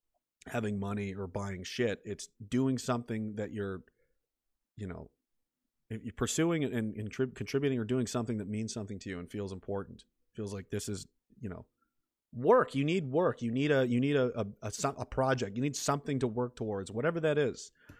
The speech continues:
When I was in the military, it was my career. I was trying to get to, you know, C sor and J T F two and this kind of thing, and that's what I went for. And I was going to the gym two, three times a day, and s-, 'cause I was,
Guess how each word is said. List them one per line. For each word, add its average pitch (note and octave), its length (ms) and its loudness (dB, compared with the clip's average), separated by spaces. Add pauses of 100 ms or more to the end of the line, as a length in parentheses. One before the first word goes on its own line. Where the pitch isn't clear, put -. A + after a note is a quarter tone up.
(160)
When A2 100 -6
I A2+ 40 0
was A2+ 100 2
in A2+ 60 2
the A#2 60 4
military, C#3+ 400 4
it - 20 0
was A#2 80 -4
my A2 100 0
career. B2+ 400 0
I A2 40 0
was G#2 120 -6
trying A2 160 -4
to G#2 60 -2
get G#2 140 -2
to, F#2+ 260 -4
you G#2 80 -6
know, F2+ 220 -6 (460)
C B2+ 200 -4
sor B2 300 0
and G#2+ 80 -2
J A2 160 0
T A2+ 120 -6
F G2+ 100 -2
two A2+ 160 -2
and A2+ 80 -4
this A2 100 -6
kind A2+ 120 -6
of G#2+ 60 -6
thing, A#2 140 -4
and F#2 100 -4
that's F#2+ 180 -6
what A2 100 -2
I A2 100 0
went A#2+ 220 -4
for. F2+ 220 -8 (400)
And G2+ 100 -4
I F#2 60 -4
was F#2 100 -6
going G2+ 140 -6
to G2+ 60 -4
the G2+ 60 -6
gym A2 260 -2
two, A#2+ 140 -2
three A#2+ 160 -6
times A#2 260 -2
a G#2 40 -4
day, B2 220 0
and A2+ 100 -4
s-, - 40 -14
'cause G#2+ 200 -4
I G#2 120 -2
was, G#2 200 -4